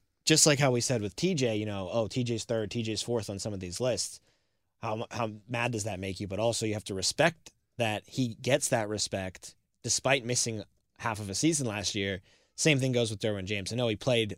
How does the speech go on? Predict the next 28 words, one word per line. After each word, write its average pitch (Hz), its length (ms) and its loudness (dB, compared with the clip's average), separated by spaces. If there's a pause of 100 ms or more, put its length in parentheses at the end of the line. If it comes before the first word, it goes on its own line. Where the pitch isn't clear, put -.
(120)
most 117 320 0
of 101 80 -4
last 104 320 -2
year, 110 180 0
but 101 240 -2 (400)
for 135 100 4
a 127 40 0
guy 135 180 6
who's 131 160 4
so 117 340 4
injury 117 360 2
prone 107 480 -2
to 104 100 -6
still 110 320 0
be 110 240 -2
considered 104 440 -4
number 98 260 -6
two 110 260 -2
on 92 160 -6
this 85 200 -8
list, 101 380 -2
it 85 60 -10
just - 180 -6
tells 101 200 -2
you 92 120 -6
the 82 140 -12
talent 110 480 -2
is 82 200 -8